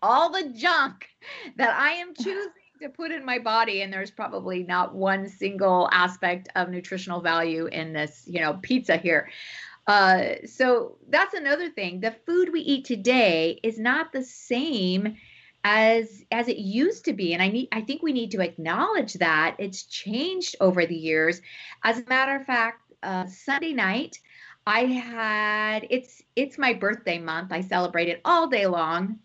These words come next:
Speaker 1: every day,
Speaker 2: Mm-hmm.
Speaker 1: all through the month. And, uh, my, it, you can just know how annoying I am to my husband. But, uh, I had a little birthday party here, and, and the, I don't know, there was about ten or so girls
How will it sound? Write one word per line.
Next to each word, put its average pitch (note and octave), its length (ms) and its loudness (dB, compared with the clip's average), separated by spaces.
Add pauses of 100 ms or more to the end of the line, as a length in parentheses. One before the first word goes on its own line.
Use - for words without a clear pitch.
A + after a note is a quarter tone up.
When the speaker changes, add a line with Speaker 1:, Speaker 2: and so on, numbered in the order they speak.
Speaker 1:
every B3+ 340 2
day, D#3+ 360 0
Speaker 2:
Mm-hmm. A#3+ 140 -2
Speaker 1:
all D4+ 200 4
through B3 180 -8
the F#3+ 200 -8
month. E3 160 -8 (540)
And, A3 600 2 (100)
uh, G3 380 0
my, G#3+ 160 -2
it, A3 260 -6
you A#3 140 -10
can A3+ 220 -10 (380)
just - 280 -8
know G#3+ 400 6
how G3 260 2
annoying F3 460 -4
I D#3+ 80 -2
am D#3+ 240 -4
to E3+ 120 -14
my D#3+ 120 -6
husband. D#3+ 420 -4 (360)
But, G#3 440 4 (120)
uh, F#3+ 280 2
I A3+ 120 4
had A3 320 0
a G3+ 160 -4
little A3 160 -6
birthday B3+ 320 -2
party G3 560 -4 (220)
here, F#3+ 300 2
and, F#3 460 -2
and F3 580 -8 (360)
the, F3 580 2 (760)
I F3+ 140 2
don't D#3+ 180 -4
know, D3+ 180 -4
there D3 120 -6
was D#3 140 -8
about D3 320 -4
ten D#3+ 640 -4
or D#3 140 -4
so E3 240 -4
girls D#3 420 2